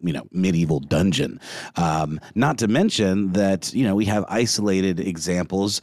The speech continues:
uh, of folks in charge of some of these types of facilities using their patients to, uh, experiment on, essentially, to, um, you know, further what they thought of as their life's work.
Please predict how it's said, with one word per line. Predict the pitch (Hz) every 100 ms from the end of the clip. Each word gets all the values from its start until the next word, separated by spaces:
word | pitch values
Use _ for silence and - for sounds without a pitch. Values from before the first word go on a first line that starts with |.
| - - -
uh, | 85 85
of | - 92 92 87 76 - - - -
folks | - 139 120 - - -
in | 123 110
charge | 156 160 156
of | 135
some | 123
of | 104
these | 101
types | 113 101 101
of |
facilities | 98 90 104 95 95 98 87
using | 107 113 101 92
their | 90
patients | 82 98 92 90 82 - - - - - _ -
to, | - 101 95 90 85 80 - -
uh, | 82 78
experiment | 80 - - 143 208 85 67 -
on, | - 60
essentially, | - 69 - - - -
to, | - 85 80 78
um, | 78 76 76
you | 85
know, | 73 67 78 82
further | - 104 98 92 92
what | 92 95 90
they | 95 98
thought | - 95 87
of | 85 82
as | 82 76
their | 85 85 82
life's | 73 90 87 - 82
work. | 92 -